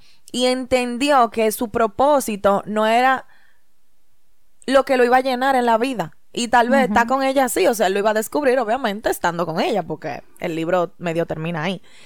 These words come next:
Speaker 1: Entonces, creo que por eso elegí esos, ese amor. Dale.
Speaker 2: Muy bien. Eh, ok. La próxima categoría es libro que nos puso más sentimental. Dale.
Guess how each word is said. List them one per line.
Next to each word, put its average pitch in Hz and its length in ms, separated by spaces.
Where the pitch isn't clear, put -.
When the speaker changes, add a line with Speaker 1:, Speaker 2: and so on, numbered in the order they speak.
Speaker 1:
Entonces, 220 680
creo 233 220
que 240 120
por 233 180
eso 226 180
elegí 180 600
esos, - 580
ese 180 200
amor. 151 360
Dale. 165 180
Speaker 2:
Muy 233 200
bien. 156 320
Eh, 240 460
ok. 262 200
La 262 200
próxima 370 420
categoría 320 800
es 175 420
libro 277 380
que 339 120
nos 294 220
puso 285 340
más 233 240
sentimental. 233 1040
Dale. 196 440